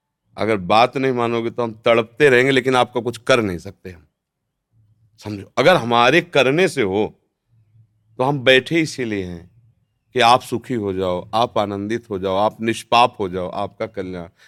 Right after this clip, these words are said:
अब आप हमारी बात अगर मान लो तो हो जाए, अगर अब बात ना मानो तो मेरा क्या बस चलेगा? कोई भी संत महात्मा कि उनका हृदय ही ऐसा होता है, तुम नहीं जान सकते, क्योंकि एक छोटी सीमा में बंधा हुआ हृदय,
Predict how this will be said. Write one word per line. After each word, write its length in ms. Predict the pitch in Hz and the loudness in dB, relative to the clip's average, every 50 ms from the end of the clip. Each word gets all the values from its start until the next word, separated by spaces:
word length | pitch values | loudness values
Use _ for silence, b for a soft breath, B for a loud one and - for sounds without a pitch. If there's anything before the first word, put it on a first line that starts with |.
| b b - | b b -2
अब 80 | 107 123 | 2 4
आप 220 | 127 127 - 117 | 4 4 2 0
हमारी 240 | 113 113 113 110 107 | -2 -2 -2 -2 -2
बात 420 | 107 107 104 110 123 143 139 - | 0 2 6 6 6 6 6 2
अगर 200 | 139 123 127 123 | 2 2 0 0
मान 220 | 117 117 113 113 113 | 0 -2 -2 -2 -2
लो 160 | 113 113 107 | -2 -4 -4
तो 160 | 107 117 107 | -4 -4 -4
हो 160 | 101 110 123 | -2 0 0
जाए, 220 | 123 120 110 107 - _ _ _ _ _ - | 2 2 0 0 -4 _ _ _ _ _ -6
अगर 180 | 113 120 127 120 | -2 0 0 0
अब 80 | 113 | 0
बात 360 | 107 101 104 104 117 117 - | 0 -2 -2 -2 -2 -2 -6
ना 260 | 107 101 95 95 110 120 | -10 -10 -8 -8 -8 -6
मानो 280 | 123 123 123 127 131 | -6 -6 -6 -6 -8
तो 140 | 131 - 123 | -10 -12 -12
मेरा 220 | 113 113 113 120 | -10 -6 -6 -6
क्या 280 | 117 - - - 123 120 | -8 -8 -4 -2 0 0
बस 260 | 110 98 95 - - _ | 0 -2 -8 -10 -12 _
चलेगा? 420 | 92 85 85 85 80 76 80 78 - _ _ _ _ _ - - | -14 -14 -14 -14 -16 -16 -18 -20 -20 _ _ _ _ _ -6 0
कोई 200 | 131 131 139 151 | 2 4 4 4
भी 180 | 143 127 135 123 | 2 0 -4 -6
संत 340 | - - 120 120 117 - | -4 -6 -6 -6 -6 -8
महात्मा 540 | 120 113 110 107 101 101 104 107 110 107 95 87 - _ _ _ _ _ _ _ _ _ | -6 -4 -4 -4 -4 -6 -6 -6 -4 -4 -4 -6 -10 _ _ _ _ _ _ _ _ _
कि 220 | - 160 151 - - - _ _ - | -2 -2 -2 -2 -8 -18 _ _ -4
उनका 380 | 113 131 135 131 - 165 156 | -2 -2 -2 -2 2 2 2
हृदय 380 | 135 117 113 110 107 127 147 160 | 4 2 0 2 4 6 6 8
ही 120 | 147 156 | 8 6
ऐसा 240 | 156 147 127 - 147 | 4 4 2 2 0
होता 220 | 135 127 110 - 131 | 0 0 -2 -6 -8
है, 60 | 120 | -8
तुम 120 | 135 135 | -8 -8
नहीं 240 | 127 120 113 127 135 | -6 -4 -4 -4 -4
जान 200 | 123 113 104 98 | -2 -4 -4 -6
सकते, 400 | 90 - 92 87 _ - 87 82 - _ _ _ _ _ _ | -8 -14 -20 -16 _ -12 -10 -10 -12 _ _ _ _ _ _
क्योंकि 260 | - 135 131 - 147 | -8 -8 -4 0 0
एक 200 | 143 139 135 - _ | 2 2 0 -4 _
छोटी 320 | - - 131 127 127 143 135 | -4 -2 -2 -2 -2 -4 -4
सीमा 440 | - - - 127 120 131 139 135 | -4 -4 -4 -2 2 2 2 4
में 160 | 135 139 135 123 | 2 2 0 0
बंधा 220 | 120 117 120 131 | 0 4 4 4
हुआ 280 | 131 120 120 120 113 110 | 4 6 6 4 4 4
हृदय, 480 | 101 104 104 104 120 131 117 87 - | 2 0 2 4 4 4 4 2 -2